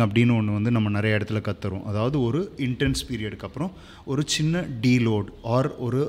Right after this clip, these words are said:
ஆஃப் period where you train light அப்படின்றது is the concept that we do. Not only in your training, நிறைய பாடி பில்டர்ஸ் இன்னைக்கு வந்து பார்த்தோம் அப்படின்னா, if you are doing anabolic steroids or stuff, அதுலேருந்தும் you need a lot of off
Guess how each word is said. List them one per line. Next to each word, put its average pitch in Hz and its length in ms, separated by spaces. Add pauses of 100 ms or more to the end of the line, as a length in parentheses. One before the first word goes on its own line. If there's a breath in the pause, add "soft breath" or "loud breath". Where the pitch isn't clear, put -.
(160)
ஆஃப் 120 320
period 117 340
where 117 140
you 107 120 (100)
train 123 220 (100)
light 110 260
அப்படின்றது 104 500 (420 loud breath)
is 110 140
the 123 180
concept 113 420
that 95 160
we 95 160
do. 101 80 (960 loud breath)
Not 170 240 (200)
only 160 240 (100)
in 135 80
your 110 180 (100)
training, 110 320 (280)
நிறைய 190 320
பாடி 139 320
பில்டர்ஸ் 117 420
இன்னைக்கு 104 220
வந்து 113 180
பார்த்தோம் 107 440
அப்படின்னா, 98 360 (600 loud breath)
if 185 100 (400)
you 123 140
are 110 60 (100)
doing 120 300
anabolic 101 460
steroids 101 520
or 90 60 (120)
stuff, 139 240 (680 soft breath)
அதுலேருந்தும் 202 560
you 131 80 (120)
need 160 180
a 131 180
lot 131 280
of - 60 (300)
off 117 140